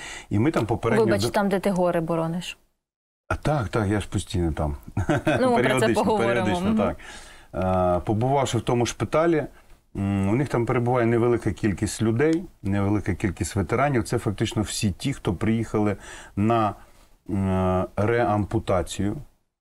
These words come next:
Speaker 1: або, е, або десь потрібно щось підчистити за тими госпіталями, де трішечки щось неправильно зробили, тому що ти знаєш, що під час ампутації бувають фантомні болі,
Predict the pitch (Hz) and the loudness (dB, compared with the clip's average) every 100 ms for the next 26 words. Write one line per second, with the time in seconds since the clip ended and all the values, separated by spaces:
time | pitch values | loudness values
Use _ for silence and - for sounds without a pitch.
0 | _ 92 90 95 120 127 127 117 - - | _ 0 0 2 2 2 2 0 -4 -16
1 | - - 87 85 87 87 90 113 123 101 | -20 -6 -2 -2 0 -2 0 0 2 2
2 | 120 113 - 92 110 104 92 - 107 107 | 0 0 -4 0 0 0 -2 -2 0 0
3 | 101 - - - - 101 - 117 107 - | 0 -8 -18 -20 -4 -4 -2 -2 -2 -4
4 | - 101 85 92 - 104 101 95 110 - | -2 -2 0 -2 0 0 2 2 0 -2
5 | - - 92 90 98 110 98 - - 104 | -6 -2 0 0 0 0 -4 -8 -2 -2
6 | - - - - 95 - 92 104 95 95 | -2 -6 -6 -4 -4 -2 -2 0 0 0
7 | 87 98 123 101 98 - 90 - - - | 0 0 0 0 -2 -2 -6 -8 -12 -12
8 | - - 98 110 92 87 - - 95 - | -6 -2 0 2 0 -4 -6 -4 -2 -2
9 | 90 98 127 120 95 90 101 - 95 85 | -2 -2 -2 -2 -2 0 0 0 -2 0
10 | 101 101 101 120 139 117 | 0 2 2 2 2 0